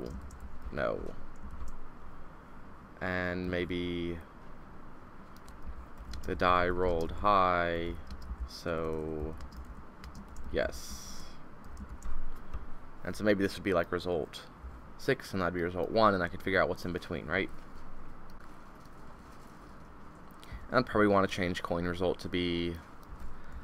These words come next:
die result, in which case I'd need to change all of these, but you get the idea. So you could change this. It doesn't have to be a coin, doesn't have to be one out of two. It could be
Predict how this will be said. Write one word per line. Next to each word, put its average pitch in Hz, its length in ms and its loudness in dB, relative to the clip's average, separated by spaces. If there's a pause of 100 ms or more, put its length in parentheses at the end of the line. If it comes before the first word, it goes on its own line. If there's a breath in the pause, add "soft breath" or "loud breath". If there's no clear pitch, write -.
(240 loud breath)
die 87 200 6
result, 87 500 2
in 92 100 0
which 92 220 2
case 95 180 0
I'd 92 80 2
need 95 80 2
to 98 80 -4
change 101 300 2
all 95 180 8
of 95 140 0
these, 87 520 0
but 117 200 2
you 143 40 0
get - 140 4
the 131 140 6
idea. 98 300 6
So - 140 2
you 131 140 4
could - 140 0
change 101 260 2
this. 82 180 -2
It 107 40 2
doesn't 123 160 4
have 107 140 0
to - 60 -6
be 90 100 4
a - 20 2
coin, 87 320 0
doesn't 123 180 0
have 107 220 2
to - 40 -14
be 95 120 2
one 87 180 2
out 78 120 2
of - 100 -8
two. 135 280 2 (540 loud breath)
It 117 140 0
could 98 280 2
be 90 460 2